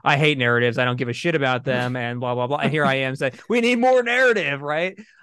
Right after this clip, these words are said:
Speaker 1: I, I, I guess what I'm trying to say is I need just enough of something interesting and new.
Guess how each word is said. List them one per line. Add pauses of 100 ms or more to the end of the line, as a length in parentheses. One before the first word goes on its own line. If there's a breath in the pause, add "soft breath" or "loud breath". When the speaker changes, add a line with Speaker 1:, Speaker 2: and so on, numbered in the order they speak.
(120 loud breath)
Speaker 1:
I,
I,
I
guess
what
I'm
trying
to
say
is
I
need
just
enough
of
something
interesting
and
new.